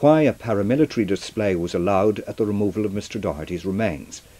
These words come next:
He later claimed that the display was illegal, breaching several sections of the Offences Against the State Act.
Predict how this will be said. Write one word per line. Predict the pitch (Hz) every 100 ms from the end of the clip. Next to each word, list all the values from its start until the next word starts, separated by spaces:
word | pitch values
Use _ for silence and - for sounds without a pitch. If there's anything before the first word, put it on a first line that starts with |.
| - - - -
He | 87
later | 95 113 113
claimed | 113 110 107 -
that | 101 -
the |
display | 101 - - 98
was | 92 95
illegal, | 107 127 113 87 69 - -
breaching | 120 110 - 104
several | 92 - 135 104
sections | 85 - 82 - 92 87
of | 85
the | 92
Offences | 87 101 92 101
Against | 92 87 82
the | -
State | - 117 98 -
Act. | - - -